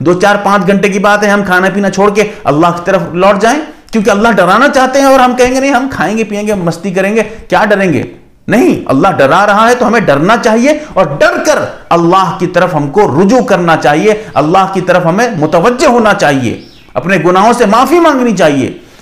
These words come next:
लिहाजा हमको ये पांच काम की तरफ ध्यान देना है। उसके अलावा बहुत सी चीज़ें ऐसी हैं जो लोग अपनी तरफ से घड़ने लगते हैं, खुसूसन हामला ख़वातीन के बारे में <clears throat> ये समझा जाता है,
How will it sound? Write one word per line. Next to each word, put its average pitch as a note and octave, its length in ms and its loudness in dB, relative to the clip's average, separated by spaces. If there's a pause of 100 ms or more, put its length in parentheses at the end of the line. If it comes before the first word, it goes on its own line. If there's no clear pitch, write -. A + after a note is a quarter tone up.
(100)
लिहाजा D#3+ 720 2
हमको D#3 240 0
ये E3+ 100 2
पांच E3 360 0
काम F3 260 -2
की F#3+ 60 -2
तरफ F#3+ 200 0
ध्यान F3 300 0
देना F#3+ 180 0
है। G3 360 0
उसके G3+ 240 -4
अलावा G#3 260 2
बहुत F#3 340 0
सी C4+ 100 0
चीज़ें G#3 300 -2
ऐसी F3+ 260 -2
हैं F3+ 160 -2
जो F#3 80 -2
लोग E3+ 280 0
अपनी E3 220 -2
तरफ E3+ 320 -4
से F3+ 280 -6 (200)
घड़ने E3 320 0
लगते F3 300 -2
हैं, - 320 -8 (640)
खुसूसन A#3 640 0 (300)
हामला G3 480 0
ख़वातीन A3+ 580 0
के A3 100 2
बारे G3 280 2
में D3+ 300 -2 (120)
<clears throat> - 140 -2
ये F#3+ 220 2
समझा E3+ 360 0
जाता D#3 340 0
है, E3+ 200 2